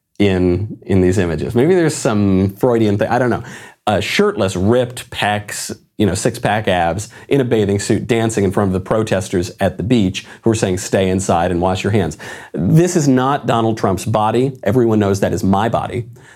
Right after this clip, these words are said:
that we photoshopped President Trump's head onto. So don't confuse that with fake news. Anything else? Uh, yes, Bernie Sanders wearing a fur coat, holding up a skull like Hamlet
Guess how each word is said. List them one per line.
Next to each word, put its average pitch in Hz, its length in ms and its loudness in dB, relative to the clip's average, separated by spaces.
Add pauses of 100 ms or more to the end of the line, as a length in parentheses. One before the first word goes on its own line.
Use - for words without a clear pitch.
that 107 160 0
we 98 300 2
photoshopped 95 840 -2
President 92 380 0
Trump's 85 340 -2 (240)
head 101 240 0
onto. 90 400 -2
So - 160 -2
don't 127 420 -2
confuse 117 420 0
that 78 300 -2 (320)
with 98 180 2
fake 87 340 -2
news. 65 260 -4
Anything 113 240 2
else? 127 440 -2 (840)
Uh, - 40 2
yes, 117 420 2
Bernie 131 320 0
Sanders 131 840 -2 (380)
wearing 107 420 2
a 95 100 2
fur 131 600 0
coat, 98 520 -2 (420)
holding 165 440 0
up 143 140 -2
a 120 60 -2
skull 110 800 0
like 104 240 0
Hamlet 143 720 0